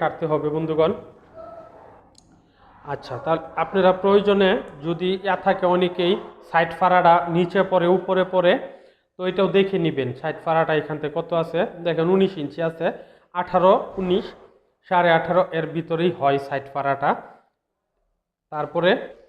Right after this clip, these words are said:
প্রয়োজনে এটা মাপ দিয়ে নিয়ে নেবেন কত হয়,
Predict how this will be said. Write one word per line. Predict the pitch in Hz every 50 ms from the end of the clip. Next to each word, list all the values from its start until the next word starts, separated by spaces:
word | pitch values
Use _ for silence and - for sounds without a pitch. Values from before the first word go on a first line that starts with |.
| _ _ _ _ _ _ _ _ _ _ _ _ _ _ _ _ _ -
প্রয়োজনে | 185 185 180 175 185 190 185 175 - 165
এটা | 160 165 170 165 165
মাপ | 165 165 156 151
দিয়ে | 170 170 165 170
নিয়ে | 170 165 170 170 170
নেবেন | 165 151 151 175 202 196 - - -
কত | 170 165 - 175 135
হয়, | 143 143 156 214